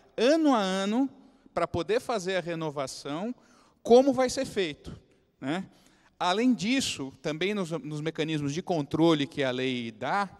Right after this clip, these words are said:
eh, e exige do servidor público e do serviço público pra, pra execução dessa política,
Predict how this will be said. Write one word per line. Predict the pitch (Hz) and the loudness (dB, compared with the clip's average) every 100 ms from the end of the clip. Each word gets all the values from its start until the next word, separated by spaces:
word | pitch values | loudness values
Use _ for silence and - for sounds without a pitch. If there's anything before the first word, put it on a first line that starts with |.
| _ _ _ - | _ _ _ -6
eh, | 123 127 127 120 113 113 107 139 | -2 0 0 0 -2 -4 -8 -4
e | 151 | -2
exige | 139 120 196 240 170 | -2 -2 0 0 0
do | 135 | -2
servidor | 131 131 123 123 123 | -4 -4 -4 -2 -2
público | 117 156 147 131 | -2 -6 -4 -6
e | |
do | 127 | -6
serviço | 127 131 123 123 120 | -6 -6 -6 -8 -8
público | - 165 147 - | -6 -6 -6 -8
pra, | 127 123 | -10 -12
pra | - 127 | -12 -12
execução | 127 131 - 123 | -10 -12 -10 -8
dessa | 117 127 | -8 -10
política, | 123 131 196 - 120 | -10 -8 -8 -10 -12